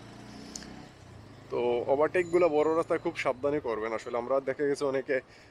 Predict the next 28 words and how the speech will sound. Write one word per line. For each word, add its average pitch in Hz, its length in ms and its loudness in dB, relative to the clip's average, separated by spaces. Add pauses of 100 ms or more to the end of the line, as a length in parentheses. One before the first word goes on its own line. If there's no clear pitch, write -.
(160)
ওই 127 120 -2
যে 127 180 2
মোবাইলের 135 440 4
দিকে 139 180 0
নজর 120 340 0
থাকে 117 280 -4
বা 113 200 0
অন্যদিকে 127 580 0
খেয়াল 131 240 0
করে 135 220 2
বাইক 123 240 0
চালাইতে 127 360 -2
থাকে, 120 260 -4 (180)
তখনই 139 320 -2
হুট 135 200 0
করে 143 60 0
অ্যাক্সিডেন্টগুলো 120 540 -2
হয়ে 113 200 -2
যায়। 107 140 0
আসলে 110 180 -6
অ্যাক্সিডেন্ট 143 400 -2
হতে 147 140 -8
সময় 117 300 -4
লাগে 107 200 0
না, 95 80 -12 (680)
এক 165 200 -4
সেকেন্ডই 156 340 4
যথেষ্ট। 107 380 -2